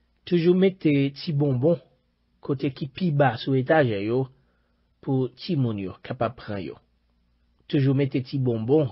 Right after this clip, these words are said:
kote ki pi ba sou etajè yo pou timoun yo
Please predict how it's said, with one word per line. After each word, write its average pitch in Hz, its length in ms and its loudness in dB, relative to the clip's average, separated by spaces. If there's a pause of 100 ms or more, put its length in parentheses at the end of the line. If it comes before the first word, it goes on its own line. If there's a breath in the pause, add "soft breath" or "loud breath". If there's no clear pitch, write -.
kote 113 240 -6
ki 131 160 -10
pi 147 240 -2
ba 110 160 -2
sou 110 160 -6
etajè 104 460 -2
yo 127 240 -2 (720)
pou 117 300 -2 (100)
timoun 110 400 -2
yo 117 160 -2